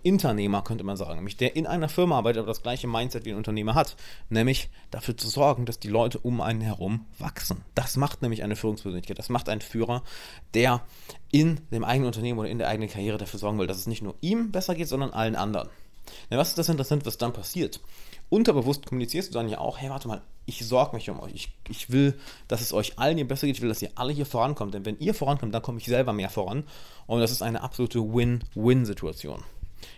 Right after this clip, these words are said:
Also, merkt ihr den schönen Leitsatz, teach it to your team. Ja, so einen schönen Klang auch noch, teach it to your team.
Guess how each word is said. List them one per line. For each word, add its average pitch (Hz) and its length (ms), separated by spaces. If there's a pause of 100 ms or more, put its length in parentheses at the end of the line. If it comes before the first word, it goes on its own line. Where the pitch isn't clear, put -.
(140)
Also, 117 340 (120)
merkt 135 300
ihr 180 60
den 160 120
schönen 156 220
Leitsatz, 135 520
teach - 280
it - 220
to - 140
your 143 260
team. - 280 (540)
Ja, 147 220
so 139 100
einen 127 60
schönen 123 240
Klang 139 340 (100)
auch 82 160
noch, - 200
teach - 220
it - 80
to 123 60
your 127 100
team. 131 200